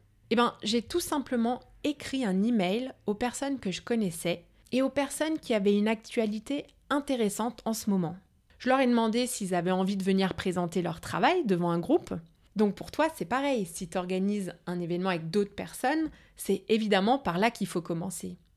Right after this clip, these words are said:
Cette étape-là de coordination peut prendre un peu de temps quand même, donc c'est bien de s'y prendre à l'avance. Ensuite, il faut déterminer le lieu. Donc pour moi, bien sûr, c'était assez simple. J'avais la possibilité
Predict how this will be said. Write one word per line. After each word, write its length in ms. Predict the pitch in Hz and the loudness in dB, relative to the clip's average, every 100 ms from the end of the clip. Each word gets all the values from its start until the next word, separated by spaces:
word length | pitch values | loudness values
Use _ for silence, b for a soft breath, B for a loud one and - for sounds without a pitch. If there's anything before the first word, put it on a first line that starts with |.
| b b b b - | b b b b -6
Cette 280 | - 220 | 0 2
étape-là 520 | 247 240 285 294 - 208 | 0 2 2 2 0 -2
de 60 | |
coordination 920 | - 214 202 208 202 190 - 302 349 359 | 0 0 2 2 2 0 -2 -4 -6 -4
peut 100 | 208 | -4
prendre 320 | 208 226 208 | -4 -2 -2
un 60 | 190 | -2
peu 160 | 208 | -2
de 60 | 226 | -6
temps 360 | - 269 269 - _ _ | -4 -4 -4 -8 _ _
quand 120 | - | -2
même, 220 | 185 175 165 | -2 0 -2
donc 180 | 165 | -4
c'est 180 | 165 208 | -2 -2
bien 440 | 190 220 269 285 - | 0 0 0 -2 -6
de 120 | 185 190 | -8 -8
s'y 200 | - - | -8 -10
prendre 340 | - 226 - - - - _ 202 | -8 -6 -8 -14 -20 -20 _ 2
à 100 | 226 | 4
l'avance. 540 | 208 135 143 - - - _ - | 4 0 -8 -12 -14 -18 _ 0
Ensuite, 560 | 254 254 330 381 - - - | 2 2 -2 -2 -6 -14 -8
il 80 | 226 | -4
faut 120 | - | 0
déterminer 580 | 196 196 196 175 180 175 | 2 2 0 -2 0 0
le 100 | 165 | 0
lieu. 320 | 160 170 277 403 - - | -2 0 -2 -2 -12 -12
Donc 140 | 151 151 | -10 -10
pour 160 | - | -8
moi, 220 | 175 190 | -4 -2
bien 160 | 180 185 | -4 -6
sûr, 240 | - 202 | -6 -6
c'était 260 | - 175 170 | -6 -8 -6
assez 260 | 170 - 220 | -6 -2 0
simple. 340 | - 339 - | 0 -2 0
J'avais 240 | 190 175 175 | 0 2 0
la 100 | 170 | 0
possibilité 800 | 185 175 - 180 185 170 214 | -4 -6 -6 -6 -4 2 2